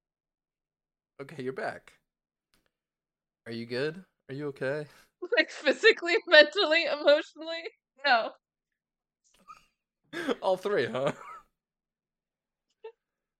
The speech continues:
Speaker 1: This worm's really got you.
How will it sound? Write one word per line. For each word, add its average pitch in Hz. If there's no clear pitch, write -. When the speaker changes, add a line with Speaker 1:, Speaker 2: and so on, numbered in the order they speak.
Speaker 1:
This 127
worm's 131
really 131
got 113
you. 110